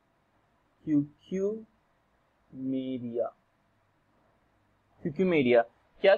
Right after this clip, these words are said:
cucumeria को ब्रिटल स्टार कहते हैं? No, cucumeria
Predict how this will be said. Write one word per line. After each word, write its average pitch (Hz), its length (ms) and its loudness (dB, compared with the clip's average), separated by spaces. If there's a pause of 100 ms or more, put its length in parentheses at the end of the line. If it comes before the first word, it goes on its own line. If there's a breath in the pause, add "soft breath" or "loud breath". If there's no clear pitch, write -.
cucumeria 202 600 0
को 214 80 4
ब्रिटल 175 420 2
स्टार 226 340 2
कहते 202 300 0
हैं? 143 200 2 (400)
No, 139 540 0 (100)
cucumeria 160 640 -4